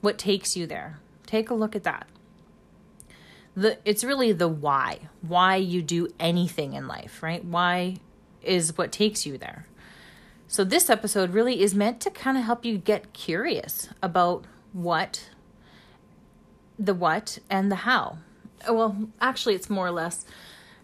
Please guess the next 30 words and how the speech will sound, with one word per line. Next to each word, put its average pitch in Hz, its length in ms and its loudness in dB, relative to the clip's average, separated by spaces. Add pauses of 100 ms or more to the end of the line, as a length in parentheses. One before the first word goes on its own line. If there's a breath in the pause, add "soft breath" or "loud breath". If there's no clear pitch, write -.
(160)
get 254 220 2
you 214 100 0
curious 196 440 4
about 175 280 -4
the 165 60 -6
what 170 680 -2 (840)
and 180 420 0
less 185 360 2
about 165 260 0
the - 40 -10
how 156 460 -2 (160)
you 170 100 -6
get 151 260 -4
there. - 240 -14 (200)
It's 208 100 0
just, - 240 -2
what 185 300 4
is 180 180 4
it - 300 -2 (240)
that's 175 200 -2
driving 160 380 0
you? - 120 -8
What 190 340 2
is 185 180 0
it 165 260 -2 (640 loud breath)
that 185 180 -2
makes 180 280 -2
you 175 140 -4
you, 156 440 -4 (140)
right? 160 300 -6